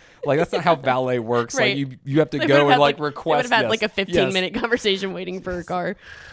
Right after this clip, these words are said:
Speaker 2: Yeah.
Speaker 1: But then they try, like, she's like, "If you want me, you gotta come and, come and catch me." And then so they have this race, which is very much like the beginning of
Speaker 2: And this is where you understand, like, this is why Tom Cruise's hair is long in this movie. It is
Speaker 1: Oh.
Speaker 2: for the slow-mo shots.
Speaker 1: Yes.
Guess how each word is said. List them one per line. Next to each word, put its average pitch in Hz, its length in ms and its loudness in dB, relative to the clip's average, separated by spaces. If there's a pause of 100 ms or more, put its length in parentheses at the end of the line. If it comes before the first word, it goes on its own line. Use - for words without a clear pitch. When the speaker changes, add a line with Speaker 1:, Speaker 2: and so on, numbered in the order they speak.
(100)
Speaker 2:
Yeah. - 160 -6 (180)
Speaker 1:
But 139 300 -4
then 156 260 -4
they 135 420 -2 (200)
try, 143 280 -2
like, - 280 -8
she's 151 240 -6
like, 131 160 -8
"If - 160 -16
you 151 100 2
want 165 320 2
me, 139 100 -6
you 139 140 -2
gotta 156 280 -2
come 180 260 -6
and, 165 600 -12
come 185 220 -6
and 196 160 -6
catch - 380 -6
me." 104 280 -8
And 131 160 -8
then 147 100 -12
so 170 160 -8
they 156 120 -2
have 147 220 -4
this 143 200 -6
race, 113 400 -4
which 117 200 -10
is 123 120 -10
very 139 400 -6
much 92 300 -8
like 98 280 -8
the 98 60 -16
beginning 95 460 -8 (640)
of 101 520 -6
Speaker 2:
And 226 140 -6
this 240 160 -8
is 240 120 -10
where 214 120 -8
you 175 220 -8
understand, 156 560 -8
like, 147 240 -10
this 180 220 -4
is 190 100 -8
why 185 140 -4
Tom 170 240 -10
Cruise's 160 340 -10
hair 160 200 -10
is 156 120 -12
long 160 240 -8
in 165 60 -8
this 160 160 -12
movie. 165 360 -8
It 185 140 -4
is 180 160 -6
Speaker 1:
Oh. 127 120 -4
Speaker 2:
for 196 260 0
the 185 120 -6
slow-mo 160 480 -6
shots. - 360 -10
Speaker 1:
Yes. - 400 -10